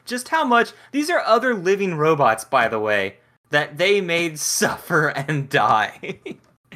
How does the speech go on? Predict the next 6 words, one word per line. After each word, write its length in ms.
They 160
screamed 800
by 160
being 280
attacked. 520
They 120